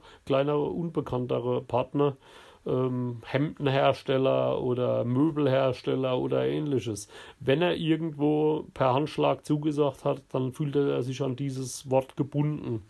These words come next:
Und das ist vielleicht der letzte Punkt, die Vereinstreue zum F C K, dass er eben diesen großen Angeboten, die entstanden,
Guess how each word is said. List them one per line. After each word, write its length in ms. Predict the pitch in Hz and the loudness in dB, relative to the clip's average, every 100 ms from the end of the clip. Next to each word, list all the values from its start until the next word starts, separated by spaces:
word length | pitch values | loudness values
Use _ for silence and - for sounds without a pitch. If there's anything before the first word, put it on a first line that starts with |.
| _ _ _ _ _ _ - | _ _ _ _ _ _ -20
Und 320 | - - - 123 | -20 -20 -10 -6
das 120 | 113 | -4
ist 40 | |
vielleicht 240 | 139 131 135 | 2 2 2
der 80 | |
letzte 320 | 120 135 - 151 | 0 0 -2 -2
Punkt, 400 | 151 151 151 - - - - - | 0 0 -2 -10 -20 -20 -10 -2
die 80 | |
Vereinstreue 640 | 139 117 131 143 131 143 139 | 2 2 2 0 2 2 2
zum 160 | 135 | -2
F 160 | 135 135 | -4 -4
C 160 | - 135 | -2 0
K, 320 | 127 127 117 | 2 2 2
dass 160 | 113 | 2
er 140 | 117 123 | 0 0
eben 280 | 135 123 120 | -2 -4 -4
diesen 380 | 147 160 156 | -4 -2 -4
großen 420 | - 131 143 151 147 | -2 0 0 0 -2
Angeboten, 920 | 135 151 147 - 131 131 - 131 127 | 0 0 -2 0 2 0 -2 -4 -2
die 300 | 143 139 135 | -2 0 0
entstanden, 880 | - 135 - 131 135 143 147 143 | 0 -4 -2 0 0 -2 -2 -2